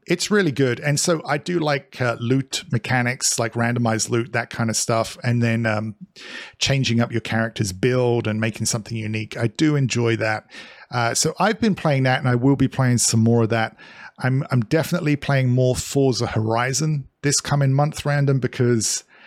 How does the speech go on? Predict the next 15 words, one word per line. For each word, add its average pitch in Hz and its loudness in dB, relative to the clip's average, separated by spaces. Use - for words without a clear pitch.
I'm 131 0
pretty 117 0
hyped 113 -4
for - -8
five. 113 -2
Uh, 110 -4
we'll 123 -4
talk - -2
about 110 -2
that 110 -2
in 110 -2
a 113 0
minute, 113 2
I 107 -2
think. 117 0